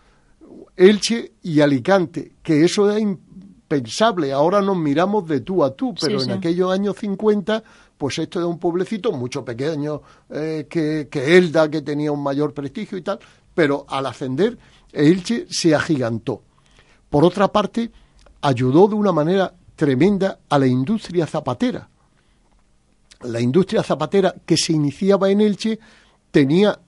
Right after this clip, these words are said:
Speaker 1: su mejor representante en un equipo que estaba en primera división. Cuando,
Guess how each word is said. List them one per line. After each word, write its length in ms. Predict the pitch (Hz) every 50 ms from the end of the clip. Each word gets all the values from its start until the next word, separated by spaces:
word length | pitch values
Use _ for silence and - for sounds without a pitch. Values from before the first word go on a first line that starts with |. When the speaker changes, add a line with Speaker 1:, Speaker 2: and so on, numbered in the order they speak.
| _
Speaker 1:
su 200 | - - - 170
mejor 380 | 147 139 135 - 143 175 180 185
representante 800 | 202 190 165 190 175 - 196 185 - 196 196 202 175 226 220 180
en 80 | 147
un 140 | 143 165 190
equipo 320 | 190 - 220 196 - 254 202
que 80 | 185
estaba 280 | 165 - 160 156 156 226
en 120 | 233 185
primera 400 | - 151 131 123 139 143 135 123
división. 500 | 110 117 113 117 - - 233 254 240 240 - _ - - _ _ _ _ _
Cuando, 540 | _ - 156 139 139 131 127 123 135 123 -